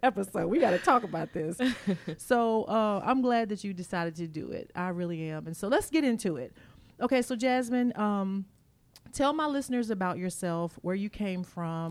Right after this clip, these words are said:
Speaker 1: which
Speaker 2: Yeah.
Speaker 1: one of your parents is, you know, the white or the black parent.
Speaker 2: Mm-hmm.
Speaker 1: Just give my listeners some backstory on your upbringing.
Speaker 2: Yeah, of course. So,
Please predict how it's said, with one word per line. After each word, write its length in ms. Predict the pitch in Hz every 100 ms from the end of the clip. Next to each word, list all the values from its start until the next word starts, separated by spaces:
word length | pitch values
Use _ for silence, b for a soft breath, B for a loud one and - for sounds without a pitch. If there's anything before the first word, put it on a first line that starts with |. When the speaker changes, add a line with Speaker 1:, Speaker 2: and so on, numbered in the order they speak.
| 165
Speaker 1:
which 160 | 185
Speaker 2:
Yeah. 40 | 220
Speaker 1:
one 80 | 196
of 80 | 185
your 120 | 190
parents 400 | - 185 180 -
is, 280 | 180 170 160 165
you 100 | 185
know, 300 | 180 165 156
the 280 | 151 156 165
white 280 | 160 170 170
or 100 | 170
the 100 | 175
black 280 | 165 170 151
parent. 460 | - 170 165 165 160
Speaker 2:
Mm-hmm. 240 | 170 160
Speaker 1:
Just 220 | 165 254 220
give 260 | 262 262
my 120 | 226 202
listeners 340 | 196 196 185
some 140 | 196
backstory 480 | 175 170 - 175 170
on 100 | 170
your 120 | 165 151
upbringing. 480 | 151 156 139 - 151 -
Speaker 2:
Yeah, 140 | 294
of 80 | 294
course. 280 | 269 226 -
So, 460 | - 175 170 160